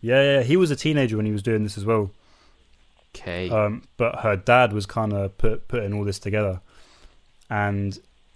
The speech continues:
Speaker 1: when he was producing her first album, that, that all went great. But he was trying to get her to cross over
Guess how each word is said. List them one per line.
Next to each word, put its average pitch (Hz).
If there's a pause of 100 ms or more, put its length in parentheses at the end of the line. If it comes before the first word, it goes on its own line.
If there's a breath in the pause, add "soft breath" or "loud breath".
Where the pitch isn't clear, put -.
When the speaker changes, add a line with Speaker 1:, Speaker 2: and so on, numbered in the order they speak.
Speaker 1:
when 110
he 123
was 123
producing 113
her 101
first 123
album, 92 (1160)
that, 113
that 113
all 104
went 104
great. 107 (600 soft breath)
But 110
he 123
was 120
trying 113
to 107
get 104
her 110
to -
cross 110
over 101